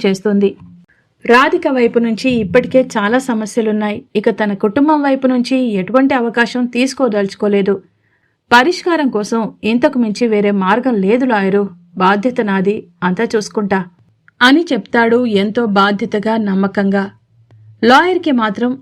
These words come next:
అసలు మనస్కరించడం లేదు. ఆఖరి రోజున పద్మనాభారావు గారు చెప్పిన మాటలు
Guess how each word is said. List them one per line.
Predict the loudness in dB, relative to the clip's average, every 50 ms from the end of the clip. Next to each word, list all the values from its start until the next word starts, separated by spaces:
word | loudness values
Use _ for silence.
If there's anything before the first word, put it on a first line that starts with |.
| -4 -2
అసలు | -2 -2 0 -2 0 0 0 0 -2 -4 -2
మనస్కరించడం | 0 0 0 0 -2 -4 -2 -2 0 0 0 -2 -2 -4 -4 -2
లేదు. | 0 0 2 0 0 -2 -4 -10 -18 _ _ _ 2
ఆఖరి | 4 4 4 2 -2 -2 0 0
రోజున | 2 0 0 0 -2 -2 -2 -2 -2
పద్మనాభారావు | -2 -2 -2 -2 0 2 2 2 2 2 0 0 0 0 0 0 0 0 0 0
గారు | 0 0 0
చెప్పిన | -2 -2 -2 0 0 0 0
మాటలు | 0 2 2 0 0 0 0 0 -2 -2 -4